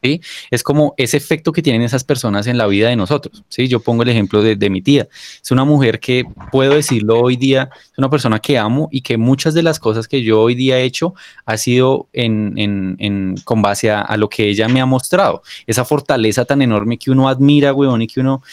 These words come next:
dice como, "Parce, qué chimba yo poder ser así en, en, en algún, en algún punto de mi vida".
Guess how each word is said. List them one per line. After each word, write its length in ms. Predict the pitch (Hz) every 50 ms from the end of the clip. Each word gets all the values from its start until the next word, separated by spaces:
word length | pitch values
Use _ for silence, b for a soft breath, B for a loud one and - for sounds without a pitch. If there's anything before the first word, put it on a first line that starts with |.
| B B B -
dice 220 | 135 131 143 139
como, 220 | - 139 117 -
"Parce, 340 | - - 131 143 135 - 135
qué 160 | - - 113
chimba 380 | - - - 147 143 139 135 135
yo 120 | 135 143
poder 280 | 139 - 139 139 135 131
ser 180 | - - 139 135
así 220 | 131 - - 139
en, 160 | 139 139 139
en, 260 | - 139 135 - -
en 80 | 123 123
algún, 320 | 117 107 101 107 107 107 107 -
en 100 | 113 110
algún 240 | 107 101 107 113
punto 220 | 113 127 127 127 143
de 80 | 135
mi 100 | 131 110
vida". 240 | 110 127 135 117 101